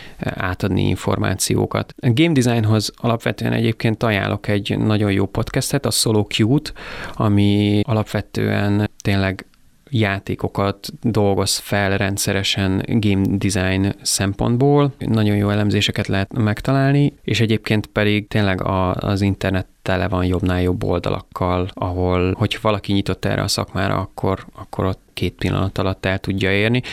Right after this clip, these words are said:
Nyilván a többsége ezeknek az anyagoknak angolul van, a Solo Q az egy, eh, magyar podcast, tehát azt, azt b-, bárki el tudja kezdeni, de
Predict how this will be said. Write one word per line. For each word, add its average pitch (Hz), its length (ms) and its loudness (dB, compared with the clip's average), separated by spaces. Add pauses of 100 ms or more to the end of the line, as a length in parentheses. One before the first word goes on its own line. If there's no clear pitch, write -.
(120)
Nyilván 123 400 4 (160)
a 107 460 2
többsége 107 420 0
ezeknek 104 340 -2
az 98 100 -2
anyagoknak 95 520 -2
angolul 135 400 4
van, 147 180 2
a 127 120 -4
Solo 110 300 2 (120)
Q 98 100 2
az 95 160 2
egy, 92 180 0
eh, 95 220 0
magyar 107 360 2
podcast, - 520 -2
tehát 101 280 0
azt, - 300 -4
azt - 320 -6
b-, - 220 -4
bárki 98 340 0
el 98 100 2
tudja 104 340 -2 (240)
kezdeni, 120 440 0 (380)
de 110 420 2